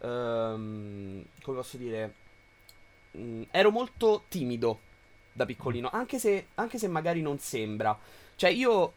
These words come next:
a conoscere le persone, anche, anche oggi in realtà, eh, o a parlare con gente che non conosco, mm, mentre non lavoro magari, magari che ne so,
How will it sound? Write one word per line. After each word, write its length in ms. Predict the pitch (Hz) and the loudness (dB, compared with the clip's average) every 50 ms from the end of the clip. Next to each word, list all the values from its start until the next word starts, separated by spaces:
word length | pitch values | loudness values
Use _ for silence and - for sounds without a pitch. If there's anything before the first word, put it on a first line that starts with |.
| - - - - - - | -12 -16 -16 -14 -2 2
a 140 | - 160 160 | 4 4 4
conoscere 800 | - - 185 170 175 190 214 226 - - - - 220 202 208 190 | 2 2 2 4 4 4 2 2 0 -2 0 2 4 4 4 4
le 120 | 175 156 | 2 0
persone, 760 | 147 151 147 139 - - - - 117 117 117 123 135 147 165 165 | 0 -2 -2 -2 -4 -6 -4 -2 -2 0 0 -2 -2 -2 -4 -2
anche, 240 | - 165 190 - 185 | -4 -4 -2 2 2
anche 340 | 165 156 170 214 226 - 214 | 2 4 2 0 -2 0 0
oggi 240 | 143 113 113 110 117 | 2 2 0 0 -4
in 40 | 123 117 | -2 0
realtà, 480 | 120 123 117 - - 104 107 120 147 - - - - - - - - | 0 0 0 2 2 4 4 4 2 0 -8 -20 -20 -20 -20 -10 -4
eh, 220 | - 123 123 123 120 | 0 2 2 2 6
o 100 | - 139 | 6 6
a 40 | 143 | 6
parlare 360 | 143 - 151 143 156 180 190 | 6 6 4 6 6 6 6
con 120 | 160 143 127 | 6 2 0
gente 280 | 120 139 147 151 - 131 | 0 0 -2 0 0 0
che 60 | 127 | 0
non 120 | 123 123 | 0 -2
conosco, 720 | - - 127 131 127 120 - - - - 113 113 110 110 - - | 0 0 2 2 2 0 -2 -6 -4 -2 -2 0 0 -2 -4 -8
mm, 640 | - 104 104 104 104 104 104 101 101 101 98 95 95 90 - _ _ _ - - - | -10 -8 -8 -8 -8 -8 -8 -8 -8 -8 -8 -10 -10 -12 -14 _ _ _ -20 -18 -14
mentre 320 | - 110 117 113 107 120 110 | -10 -8 -8 -8 -8 -8 -6
non 140 | 113 113 110 | -4 -2 -2
lavoro 280 | 113 110 120 131 120 | 0 0 0 0 -2
magari, 380 | 110 110 110 120 117 110 110 104 | -2 -2 0 0 0 0 -2 -4
magari 240 | 104 104 110 123 113 | -6 -6 -6 -6 -6
che 80 | 104 113 | -6 -8
ne 80 | 113 | -6
so, 240 | 107 120 117 107 98 | -4 -4 -4 -4 -4